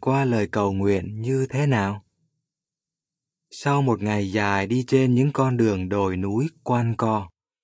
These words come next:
Cuối cùng đại gia đình ấy cũng đến Silo. Thành đó nằm trên một ngọn đồi, xung quanh là những ngọn đồi cao hơn. Khi sắp đến, chắc Anne suy nghĩ nhiều về những điều bà sẽ nói với Đức Giê-hô-va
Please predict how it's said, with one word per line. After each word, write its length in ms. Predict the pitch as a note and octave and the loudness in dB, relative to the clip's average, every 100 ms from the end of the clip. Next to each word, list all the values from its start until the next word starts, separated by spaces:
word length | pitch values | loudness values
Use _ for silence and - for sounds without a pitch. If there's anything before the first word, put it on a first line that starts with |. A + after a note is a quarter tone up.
| _ _ _ | _ _ _
Cuối 220 | - E3+ F3 | 2 2 4
cùng 320 | C3 A2 G2+ | 4 4 0
đại 300 | G#2+ G#2+ G#2 | 0 0 0
gia 160 | C3 | 0
đình 220 | B2 A#2 G2 | 2 0 0
ấy 320 | G2 A2 C3 | 0 -2 0
cũng 220 | - A2+ | 0 2
đến 240 | A2 G#2+ C3 | 0 0 -4
Silo. 560 | - A#2 A2+ A2 G#2 F#2 _ _ _ _ _ _ _ _ _ - | -4 0 2 2 -2 -6 _ _ _ _ _ _ _ _ _ -4
Thành 220 | B2 A#2 | 0 2
đó 300 | A2+ A#2+ C3+ | 4 4 4
nằm 260 | D3+ A#2+ G#2 | 2 2 2
trên 200 | C#3+ D3 | 2 2
một 220 | A#2+ G2+ | 2 0
ngọn 260 | G#2+ G#2 G2+ | -2 -2 0
đồi, 360 | G#2+ G2 E2+ E2+ _ _ _ | 0 0 -2 -12 _ _ _
xung 360 | - - C3 B2+ | -12 0 2 4
quanh 300 | C3 B2+ B2 | 4 4 4
là 140 | G#2+ | 2
những 260 | G2 G#2+ C#3+ | 2 0 2
ngọn 220 | B2+ G2+ | 0 0
đồi 300 | G#2 G2+ F#2 E2 | -2 -2 -2 -4
cao 300 | - C3+ C3+ | 0 2 2
hơn. 320 | B2+ C3 B2+ A2+ _ _ _ _ _ _ _ _ _ _ | 2 0 -2 -6 _ _ _ _ _ _ _ _ _ _
Khi 200 | A#2+ A2+ | 0 0
sắp 300 | G#2+ C3 B2 | 0 -6 -2
đến, 360 | A2+ G#2+ C3+ D#3+ - _ _ _ _ _ - | -2 -2 -2 -6 -12 _ _ _ _ _ -2
chắc 200 | C#3+ - | -2 0
Anne 500 | A#2+ A#2 A2 A2+ G#2+ | -2 -2 -2 -2 -4
suy 300 | - C#3+ C#3+ | -4 -2 0
nghĩ 220 | C3+ D3+ | 0 0
nhiều 500 | E3 A#2+ A2+ G#2+ G2 | 2 4 6 4 -2
về 240 | G2 A2 | -2 0
những 240 | G#2 A#2+ C#3+ | 0 0 2
điều 280 | A2+ G2+ | 2 0
bà 240 | F#2+ F#2+ F2+ | -2 -2 -4
sẽ 220 | - A#2 | -4 -2
nói 340 | A#2 G#2+ A#2+ | -2 0 -2
với 160 | B2+ B2+ | -2 -2
Đức 180 | D#3 - | -2 -2
Giê-hô-va 760 | A#2+ B2 A#2+ A#2 A#2+ A#2 A2 | 0 0 0 -2 0 0 -4